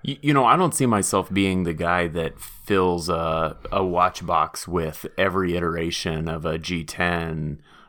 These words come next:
um, or, or W ten or, or whatever. I, I don't, I don't see myself being that guy, you know, this is, this is every single dial variation. Um,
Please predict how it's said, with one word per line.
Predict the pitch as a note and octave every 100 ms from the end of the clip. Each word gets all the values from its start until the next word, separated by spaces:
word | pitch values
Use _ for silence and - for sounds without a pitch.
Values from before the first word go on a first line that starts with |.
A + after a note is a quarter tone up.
| _
um, | F#2 E2+ E2 D#2+ D#2+ D#2+ D#2
or, | E2
or | D#2+ E2 E2+
W | F#2 F2 E2+
ten | D#2 - E2 D#2+ D#2+
or, | D#2+ D#2
or | - F2+
whatever. | E2+ F2+ E2+ E2 E2
I, | - -
I | G#2
don't, | A#2 A#2 -
I |
don't | B2 G#2
see | - G2+
myself | F2+ F2 F#2 E2+ - E2
being | F2+ F2 E2+
that | D#2+ D2
guy, | E2+ D#2+ E2
you | E2 F2
know, | D#2 D#2 D#2 - - - - -
this | A2 -
is, | F2 D#2+
this | D2 D2+ F#2+ E2+
is | D#2 -
every | G#2+ G2 F#2+ F2+ E2+ - _ -
single | - G#2+ F#2
dial | F2 F2 F2
variation. | F#2 F2+ F#2 F2 F2+ - F2+ F2 E2+ - - - -
Um, | E2+ E2 D#2+ D#2 E2